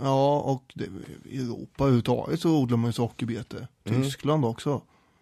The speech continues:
Speaker 1: Men de har annat för sig nu än att odla sockerbete, om man säger så.
Speaker 2: Ja, det får man säga.
Speaker 1: Och det här är ju bra nyheter för alla, eh, sockerplantageägare på Kuba.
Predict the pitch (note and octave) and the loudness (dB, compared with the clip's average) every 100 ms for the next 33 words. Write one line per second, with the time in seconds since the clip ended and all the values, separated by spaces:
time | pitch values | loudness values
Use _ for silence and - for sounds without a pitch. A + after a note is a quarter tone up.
0 | _ - _ _ A#2+ B2+ D#3 D#3 D3 C3 | _ -20 _ _ -4 0 2 2 2 0
1 | - A#2+ - A#2+ A2+ A2+ A2+ A2 A#2+ G#2+ | 0 0 2 2 2 2 0 2 4 2
2 | - - A#2 A#2 A#2+ E3 E3 C#3 A#2 A#2 | 2 0 0 -2 -2 2 4 4 2 0
3 | C3+ G2 E2+ E2+ E2 F#2 - F2+ F2+ E2+ | -6 -6 -6 -6 -8 -12 -10 -8 -8 -8
4 | C#2+ G2 C3 B2+ E3 F3+ C#3 C#3 C#3 C3+ | -10 -6 0 4 4 4 6 8 8 6
5 | B2 A2+ G2+ F#2 B2 C#3 D#3+ D#3+ D3+ C3+ | 2 -6 -8 -6 2 6 8 8 8 8
6 | C3 B2 C#3 A2+ G2+ - B2+ A#2 C3+ C3+ | 6 4 0 0 -2 0 0 2 4 4
7 | B2 A#2+ F#2 - F2+ A2 A2 C3+ C3 - | 4 2 0 -8 -12 -12 -8 -4 -4 -2
8 | B2 A#2 - A#2+ A#2+ A2+ - A#2 A#2+ A#2+ | -2 -2 -2 -2 -2 -2 -4 -4 -2 -2
9 | A#2+ B2+ C3+ B2+ B2 D#3+ | -2 0 2 4 4 2